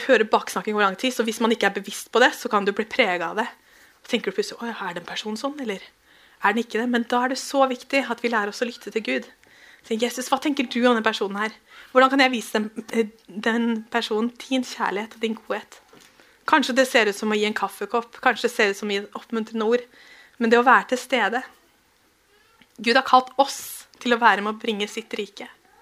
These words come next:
La hans vilje skje gjennom vårt liv. Og det er vår bønn for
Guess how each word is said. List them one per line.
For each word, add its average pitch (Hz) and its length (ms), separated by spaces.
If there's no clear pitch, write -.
La 240 100
hans 285 440
vilje 220 280
skje 226 320
gjennom 214 320
vårt - 240
liv. 240 220
Og 220 100
det 262 160
er 247 120
vår 233 200
bønn 233 280
for - 180